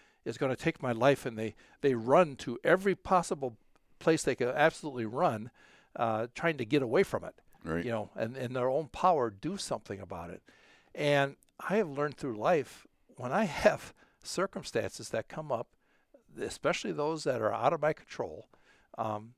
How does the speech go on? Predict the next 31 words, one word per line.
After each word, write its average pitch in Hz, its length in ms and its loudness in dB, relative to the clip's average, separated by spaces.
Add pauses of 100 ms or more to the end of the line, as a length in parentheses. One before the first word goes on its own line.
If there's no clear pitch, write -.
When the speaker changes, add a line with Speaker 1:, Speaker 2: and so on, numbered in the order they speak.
(560)
Speaker 1:
you 151 140 -12
turn 170 280 -6
into 214 320 -6 (400)
'em. - 80 -8
Speaker 2:
Right. 156 220 -6
Speaker 1:
You 143 120 -8
turn 170 380 -4
into 151 440 -6
it 131 140 -6
and 139 200 -4
embrace 127 480 -4
it, 90 100 -12 (240)
because - 340 -2
you'll 165 120 0
find 147 440 -4
God 127 280 0
in 127 120 -6
the 120 80 -10
midst 139 320 -8
of 90 140 -4
it, - 160 -14 (420)
and - 120 -10
He's - 260 -2
handling 147 500 0
it. - 180 -4 (300)
He's 185 200 -6
taking 156 340 -4
care 139 360 0
of 95 120 -8
it. 151 160 -6 (440)
Uh, 113 400 -2